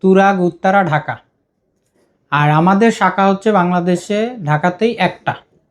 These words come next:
এছাড়া আমাদের কোনো শাখা নাই। আমাদের সাথে যোগাযোগ করার জন্য আমাদের হটলাইন নাম্বার দেওয়া থাকবে এবং হচ্ছে WhatsApp নাম্বারটি দেওয়া থাকবে, চাইলে সেখানে যোগাযোগ করতে পারবেন।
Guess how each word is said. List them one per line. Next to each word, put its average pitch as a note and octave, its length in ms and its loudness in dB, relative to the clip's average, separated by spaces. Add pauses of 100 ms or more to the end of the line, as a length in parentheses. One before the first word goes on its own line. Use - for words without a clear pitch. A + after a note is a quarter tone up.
এছাড়া F3+ 400 0
আমাদের E3 320 -2
কোনো D#3+ 220 -2
শাখা D#3 320 -2
নাই। G#3 120 2 (960)
আমাদের G#3 360 2
সাথে A#3+ 180 0 (120)
যোগাযোগ G#3+ 380 2
করার G#3+ 300 2
জন্য A3 160 0 (140)
আমাদের F3 320 -2
হটলাইন F#3 400 0
নাম্বার E3 320 0
দেওয়া F3+ 200 2
থাকবে F#3+ 280 -2 (180)
এবং D#3+ 200 2 (160)
হচ্ছে D#3+ 260 -4 (420)
WhatsApp D#3+ 320 -2 (100)
নাম্বারটি D3+ 360 0 (100)
দেওয়া D3+ 220 2
থাকবে, F#3 240 -2 (520)
চাইলে D#3+ 280 2
সেখানে D#3+ 280 0 (100)
যোগাযোগ D3 380 0
করতে B2+ 260 -10
পারবেন। B2 280 -16